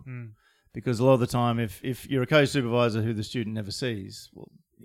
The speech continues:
Speaker 2: after, after two months of that, they're never gonna contact you probably.
Speaker 1: All right.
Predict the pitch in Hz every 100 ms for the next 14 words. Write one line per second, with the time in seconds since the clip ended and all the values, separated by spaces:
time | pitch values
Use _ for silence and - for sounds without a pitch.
0 | - 127 123 _ 147 156 - 117 143 117
1 | 113 104 107 104 - 117 123 107 101 98
2 | 104 - 117 107 98 - - - 120 120
3 | 120 113